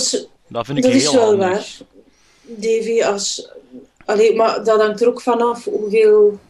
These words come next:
Speaker 1: bookmarks dat je bewaart. Maar ik kan me inbeelden,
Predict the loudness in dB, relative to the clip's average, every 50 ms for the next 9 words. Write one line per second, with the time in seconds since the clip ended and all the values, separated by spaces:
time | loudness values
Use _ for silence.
0 | _ _ _ _ _ _ _ _ _ _ -10 -4 -2 -2 -2 -2 -2 0 2 2
1 | 2 2 0 -2 -4 -6 -4 0 2 4 4 4 4 2 2 2 2 2 2 0
2 | 0 -2 -6 -10 -10 -8 -6 -4 -4 -4 -4 -2 0 0 2 2 2 2 2 2
3 | 0 0 0 0 0 0 0 2 2 2 2 -2